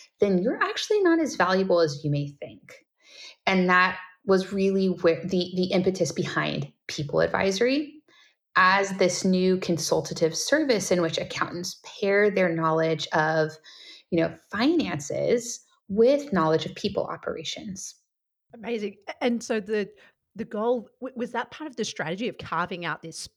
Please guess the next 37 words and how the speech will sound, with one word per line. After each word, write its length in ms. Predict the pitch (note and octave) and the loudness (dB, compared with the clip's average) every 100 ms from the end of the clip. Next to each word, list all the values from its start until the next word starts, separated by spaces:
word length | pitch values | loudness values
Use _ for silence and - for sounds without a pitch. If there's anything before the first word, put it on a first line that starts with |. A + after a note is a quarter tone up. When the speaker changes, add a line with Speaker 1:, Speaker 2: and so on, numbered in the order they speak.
| _ - | _ -12
Speaker 2:
this 200 | D#3+ - | -10 -4
new 500 | F#3+ F3 F3+ E3+ E3 - _ | -2 -2 -4 -6 -8 -14 _
space 720 | - - - E3 B3+ - - _ | -14 -10 -8 -8 -10 -12 -16 _
of 300 | F3 D#3+ D3+ - _ | -6 -6 -8 -16 _
People 280 | - A3 F#3+ | -14 -12 -8
Advisory 720 | F3 - C#3 D#3+ A3+ G3 G#3+ - | -8 -6 -6 -6 -6 -6 -6 -10
and 200 | F#3 E3+ | -16 -14
then 380 | E3 D#3+ D#3 D3+ _ | -12 -12 -14 -18 _
building 580 | - F3 E3 D#3 D3+ D3+ - | -4 -4 -4 -8 -10 -14 -12
education 460 | F3+ F#3+ F3 D#3 | -12 -8 -10 -10
and 120 | D3+ D3+ | -14 -16
community 520 | - E3 D#3+ E3 D3+ | -16 -12 -10 -10 -10
around 560 | D3+ D3 D3 D#3+ E3 - _ _ | -8 -8 -8 -10 -14 -20 _ _
that? 160 | D#3+ A3 | -4 -2
Was 120 | G#3+ | -2
that 200 | G3+ G#3 - | -2 -4 -4
the, 280 | E3 E3 E3 - - | -4 -4 -8 -16 -12
c-, 80 | D#4 | -4
could 120 | - | 0
you 80 | C#4+ | 0
talk 280 | B3 E3+ F#3 | 0 -4 -4
about 260 | G#3 G#3 - | -6 -6 -2
that 260 | G3+ - | -4 -4
strategy? 600 | - - E3 E3 F#3+ C#4+ - _ - - | -10 -12 -10 -8 -10 -12 -14 _ -20 -10
Speaker 1:
So 680 | - A3 G#3+ G#3 G3+ - - | 4 6 8 6 4 2 -6
that, 300 | F#3+ D4 D#4+ - | 0 2 0 -4
so 340 | - B3+ A#3+ | 4 4 6
Will 200 | G#3 D4+ | 4 4
had 200 | F4 G4 | 4 2
this 160 | G4 F4+ | 2 4
initial 340 | E4 A#3 A#3 | 4 4 6
idea 360 | G#3 E3 E3 D#3+ | 4 4 4 4
for 240 | - D#3 | 4 0
People 340 | D3 E3+ F3 D#3+ | 0 -4 2 4
Advisory, 840 | C#3+ C#3 C#3+ D#3+ F3 D#3+ E3 C#3+ - | 2 0 0 0 0 0 0 0 0
and 260 | G#3 G#3+ | 2 2
then 560 | F#3+ A3 A#3+ A3+ G#3+ - | 4 4 4 0 -2 -10